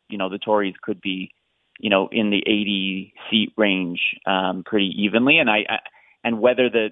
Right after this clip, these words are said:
the Liberals or the New Democrats form official opposition, I think remains to be seen. I think that might be too close to call in, in my mind, but I don't do our own modeling on that.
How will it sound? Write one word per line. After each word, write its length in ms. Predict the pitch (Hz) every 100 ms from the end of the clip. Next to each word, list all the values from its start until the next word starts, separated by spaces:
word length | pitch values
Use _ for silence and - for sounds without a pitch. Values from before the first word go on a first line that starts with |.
| -
the 80 | 113
Liberals 400 | 104 127 127 113
or 60 |
the 80 | 113
New 80 | 110
Democrats 440 | 113 110 113 101 -
form 160 | 110 107
official 320 | 95 107 110
opposition, 440 | 101 101 101 98
I 120 | 98
think 200 | 95 98 - _ _ -
remains 440 | 104 101 95 92 -
to 40 |
be 140 | 90 95
seen. 160 | - 85
I 40 |
think 160 | 95 92
that 120 | 95 87
might 220 | 92 92
be 140 | 92 -
too 80 | 104
close 240 | - 90 -
to 60 | 101
call 320 | - 87 85
in, 80 | 92 92
in 80 |
my 140 | 92 92
mind, 200 | 90 87
but 80 | 110
I 100 | 110
don't 220 | 113 107
do 260 | 104 101 95 - _ _
our 160 | 101 98
own 140 | 98
modeling 380 | 95 90 92 92
on 80 | 92
that. 200 | 95 98